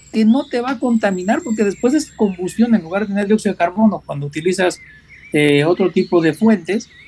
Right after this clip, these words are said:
pues vas a tener agua evaporada. Eso es lo que tiene un carro eléctrico que utiliza una, una batería de, de, de, de utilización de gas de hidrógeno. Va a soltar vapor de agua. Entonces, paulatinamente vas a ir cambiando. El tema es que aquí,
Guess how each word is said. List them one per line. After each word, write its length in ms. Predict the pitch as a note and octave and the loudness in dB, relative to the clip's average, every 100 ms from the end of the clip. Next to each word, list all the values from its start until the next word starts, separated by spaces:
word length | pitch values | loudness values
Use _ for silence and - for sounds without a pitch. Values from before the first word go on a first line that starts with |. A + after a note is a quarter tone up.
| - _ | -20 _
pues 120 | G#3+ | 0
vas 160 | B3 A#3 | 2 2
a 40 | |
tener 220 | A3+ A3+ | 4 6
agua 340 | D4 C#4 C4+ C#4 - - _ _ | 4 4 0 -2 -10 -20 _ _
evaporada. 600 | F3 G#3 G#3+ C4 D4 B3+ A3+ _ - _ _ _ | -2 0 0 0 2 -2 -6 _ -20 _ _ _
Eso 160 | B3 B3+ | -2 0
es 40 | |
lo 80 | C#4 | 0
que 120 | A3+ | -2
tiene 180 | A3 C4 | 0 2
un 80 | C4+ | 2
carro 220 | C4 C4 | 2 0
eléctrico 300 | A#3+ A#3+ B3+ | 0 -2 -2
que 60 | A3+ | -2
utiliza 300 | G3 A3+ A#3 | 0 0 2
una, 220 | A#3+ G#3 | 0 2
una 160 | A#3 A#3+ | 2 2
batería 480 | G#3+ G3 A3 A3+ | 0 0 0 0
de, 240 | G#3+ F3+ F3 | 0 -4 -6
de, 880 | F3 F3 F3 E3+ E3+ E3 D#3+ D#3 D#3 D#3 - | -8 -6 -6 -6 -8 -10 -12 -16 -20 -20 -18
de, 140 | D3+ D3 | -14 -10
de 260 | D#3 D3+ | -8 -6
utilización 600 | D#3 - F3 F3+ F3+ G#3+ | -6 0 2 2 2 4
de 100 | A3 | 4
gas 220 | G#3 G#3 G3 | 4 2 2
de 80 | |
hidrógeno. 500 | F3+ F#3 A3+ - E3 E3+ _ _ _ _ _ - | 0 0 -2 -4 -10 -14 _ _ _ _ _ -2
Va 80 | D3+ | 0
a 40 | A3+ | 2
soltar 420 | A#3 A3 B3+ A#3+ F#3 | 0 2 2 0 -4
vapor 320 | F#3+ G3+ B3 A#3+ | -4 -2 -2 0
de 60 | |
agua. 320 | D4 D4 B3 - - - - - - - | 2 2 -2 -6 -18 -20 -20 -20 -20 -6
Entonces, 440 | G3 G3 A3+ A3+ | -2 2 2 2
paulatinamente 760 | G#3+ F#3+ F#3 G3+ G#3 F#3+ G3 G3 | -2 -2 -2 -4 -2 0 0 0
vas 200 | F3+ F3+ | 0 0
a 20 | |
ir 80 | F3 | -2
cambiando. 440 | E3+ D#3 D#3+ D#3 | -4 -2 -2 -2
El 120 | D#3 D#3+ | -2 0
tema 420 | C4+ C#4+ A#3 A3 | 4 4 6 6
es 160 | A3+ | 6
que 80 | - | 2
aquí, 240 | F#3 G3 | -4 -2